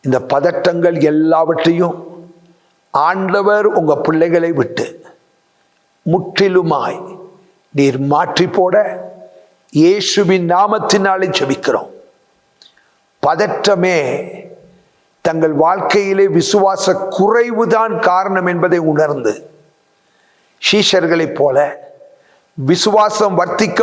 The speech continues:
பண்ணும்படிக்கு தேவரீர் உம்முடைய சமூகத்திலே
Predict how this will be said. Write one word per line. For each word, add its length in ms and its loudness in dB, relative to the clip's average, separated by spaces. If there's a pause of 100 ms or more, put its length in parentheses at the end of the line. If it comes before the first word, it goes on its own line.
பண்ணும்படிக்கு 1000 -2 (720)
தேவரீர் 920 0
உம்முடைய 380 2 (120)
சமூகத்திலே 800 0